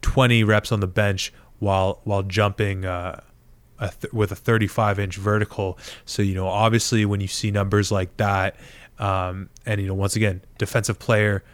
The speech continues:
I know we talked about Laurier being D-line you, but just a defensive player in general coming out of that school is, uh, you know, not to say a can't miss, but it just, it, it makes you, uh, you know,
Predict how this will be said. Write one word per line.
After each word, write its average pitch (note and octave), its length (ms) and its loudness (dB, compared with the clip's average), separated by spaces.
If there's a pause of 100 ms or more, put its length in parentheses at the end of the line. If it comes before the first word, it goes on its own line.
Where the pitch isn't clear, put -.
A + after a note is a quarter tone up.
(240)
I G#2+ 60 0
know G#2 100 4
we G2 100 2
talked G#2 280 -2
about G2+ 180 -2 (100)
Laurier G#2 320 4
being G2 220 -2
D-line A2 380 4
you, F#2+ 140 -2
but F2+ 240 -4 (280)
just A2+ 160 -6
a A2+ 60 -4
defensive G#2+ 420 -2
player A2+ 240 2
in G2+ 100 -2
general G2 480 0 (160)
coming G2+ 300 -2
out F#2 200 0
of F#2+ 40 -2
that F#2 200 -4
school G2 440 -2
is, F#2+ 320 -2
uh, F2 240 -4 (520)
you G#2 140 -2
know, F2 60 -4
not G2+ 200 -2
to - 60 -8
say G#2 140 2
a - 20 0
can't A2 380 0
miss, G2+ 200 0
but G2 220 -2
it F2 80 -4
just, - 240 -6
it, A#2 220 -8
it G#2+ 100 -2
makes G#2 340 -2
you, G2+ 200 0
uh, F#2+ 180 -2 (1040)
you G2+ 80 -6
know, F2+ 80 -10